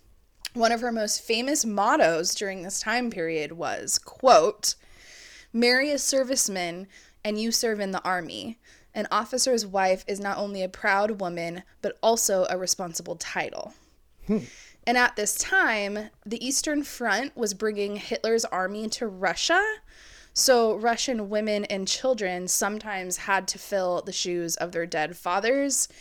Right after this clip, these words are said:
Speaker 1: brothers, and husbands.
Speaker 2: You know, the, the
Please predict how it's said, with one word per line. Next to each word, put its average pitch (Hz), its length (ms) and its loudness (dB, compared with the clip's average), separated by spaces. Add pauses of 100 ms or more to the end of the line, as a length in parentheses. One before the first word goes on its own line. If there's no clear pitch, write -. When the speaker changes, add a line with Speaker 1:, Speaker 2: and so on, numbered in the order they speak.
(300)
Speaker 1:
brothers, 208 580 4 (180)
and 190 240 -4
husbands. 165 800 -4
Speaker 2:
You 131 140 -2
know, 143 260 0 (100)
the, 117 280 -4 (300)
the 117 180 -8